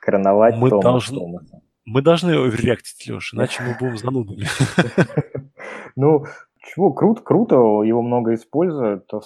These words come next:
Speaker 1: Saints не так, э, много сейчас, э, целей на приеме, поэтому он там однозначно номер один, много его используют в слоте, он где-то треть, э, снэпов играет в слоте, и там имеет,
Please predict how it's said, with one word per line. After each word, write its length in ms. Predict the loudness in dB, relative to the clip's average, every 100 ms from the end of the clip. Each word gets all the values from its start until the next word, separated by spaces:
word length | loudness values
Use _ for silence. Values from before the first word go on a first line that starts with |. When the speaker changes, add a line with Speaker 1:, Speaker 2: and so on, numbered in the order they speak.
| -4
Speaker 1:
Saints 220 | -4 -4 -6
не 100 | -4
так, 400 | 0 0 0 -4
э, 180 | -4 -4 -8 _
много 360 | -4 0 0 -2
сейчас, 540 | -6 -4 -2 -2 -6 -4
э, 360 | -2 -2 -2 -2
целей 320 | 0 0 0
на 120 | -2
приеме, 640 | -4 -2 0 0 0 -2 -8 _ _ _ -20 -4
поэтому 600 | 0 0 0 -2 -2 -4 _ _ _
он 180 | -2 2
там 160 | 2 2
однозначно 560 | 2 0 0 -2 -2
номер 320 | -2 0 2
один, 360 | 2 2 -2 -2
много 340 | 2 2 2
его 220 | 2 2 0
используют 500 | -2 -2 0 -2 -4
в 80 |
слоте, 380 | -2 -2 -2 -2
он 100 | -2
где-то 220 | -2 -6 -6
треть, 420 | -2 -2 -2 -4 -8
э, 220 | -6 -8
снэпов 500 | -4 -4 -2 -6 -10
играет 520 | -10 -8 -6 -4 -6 -8
в 40 | _
слоте, 360 | -6 -6 -6 -2 0
и 340 | 0 -2 -4 -2
там 240 | 0 0 2
имеет, 460 | 2 4 4 2